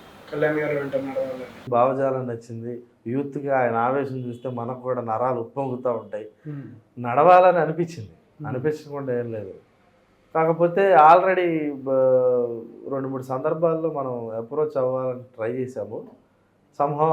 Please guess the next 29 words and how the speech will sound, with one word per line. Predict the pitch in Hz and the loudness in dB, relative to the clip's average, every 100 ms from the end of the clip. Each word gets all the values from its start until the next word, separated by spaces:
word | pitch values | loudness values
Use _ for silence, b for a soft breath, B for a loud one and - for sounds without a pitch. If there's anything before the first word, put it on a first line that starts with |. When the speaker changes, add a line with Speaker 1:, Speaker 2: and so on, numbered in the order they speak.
| 147 | 2
Speaker 2:
or | 135 131 | 0 0
the | 120 | -2
other | 123 127 | 0 -2
అది | 110 | -4
మెటీరియలైజ్ | 107 110 143 143 127 110 - 101 | -8 -8 -4 -4 -4 -6 -6 -6
కాలేదు, | 101 95 - - _ _ _ - | -6 -6 -12 -20 _ _ _ -18
నాన్నగారు | 110 113 139 139 123 | -8 -4 -4 -4 -6
ట్రై | 117 113 | -6 -6
చేశారు, | 117 113 120 151 | -6 -8 -10 -8
మెటీరియలైజ్ | 180 143 147 143 123 - | -6 -4 -4 -2 -6 -8
కాలేదు. | 110 104 101 147 - _ b b b b 151 | -10 -8 -10 -14 -20 _ b b b b -2
అప్పుడు | 147 135 | 0 2
జయదేవ్ | 151 170 185 170 | 4 4 4 4
గారు | 160 131 | 4 2
ఉన్నారు | 120 113 | 0 -4
కదా, | 110 110 110 | -4 -8 -6
జయదేవ్ | 110 127 143 143 | -4 -2 0 0
Speaker 1:
అవును, | 135 | 0
Speaker 2:
గారు, | 120 | 0
Speaker 1:
గల్లా | 113 - | 0 -2
జయదేవ్. | 110 104 101 98 98 117 | -2 -8 -10 -12 -8 -2
Speaker 2:
గల్లా | 127 127 | 0 0
జయదేవ్ | 113 107 98 92 | -4 -8 -12 -12
గారు, | 117 | -10
Speaker 1:
ఆయన | 143 143 | -6 -4
Speaker 2:
జల్ల-, | 143 143 | -2 -2
జయదేవ్ | 143 147 151 147 | -2 0 0 0
గారు | 143 139 | -2 -6
నాన్నగారిని, | 123 123 123 123 113 113 110 | -6 -6 -6 -8 -8 -12 -16